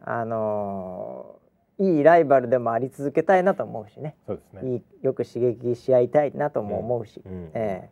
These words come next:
Speaker 1: え、なんか頑張ってほしいね。
Speaker 2: はい。
Speaker 1: はい。ということで、なんかコメント聞きたいって言ってたんでね、
Speaker 2: おう。
Speaker 1: ちょっとそれに対して言っとこうか。
Speaker 2: はい。
Speaker 1: ちなみに、ニコニコ動画、
Speaker 2: はい。
Speaker 1: ニコ生といえば、
Speaker 2: はい。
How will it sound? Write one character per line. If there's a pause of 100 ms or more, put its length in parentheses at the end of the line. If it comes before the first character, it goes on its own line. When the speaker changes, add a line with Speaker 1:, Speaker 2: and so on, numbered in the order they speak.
Speaker 1:
え、 (520)
な
ん
か
頑
張
っ
て
ほ
し
い
ね。 (180)
Speaker 2:
は
い。 (180)
Speaker 1:
は
い。 (320)
と
い
う
こ
と
で、
な
ん
か
コ
メ
ン
ト (840)
聞
き
た
い
っ
て
言
っ
て
た
ん (100)
で
ね、
Speaker 2:
お
う。
Speaker 1:
ち
ょ
っ
と
そ
れ
に (160)
対
し
て
言
っ
と
こ
う
か。
Speaker 2:
は
い。 (220)
Speaker 1:
ち
な
み
に、 (580)
ニ
コ
ニ
コ
動
画、 (100)
Speaker 2:
は
い。 (120)
Speaker 1:
ニ
コ
生
と
い
え
ば、
Speaker 2:
は
い。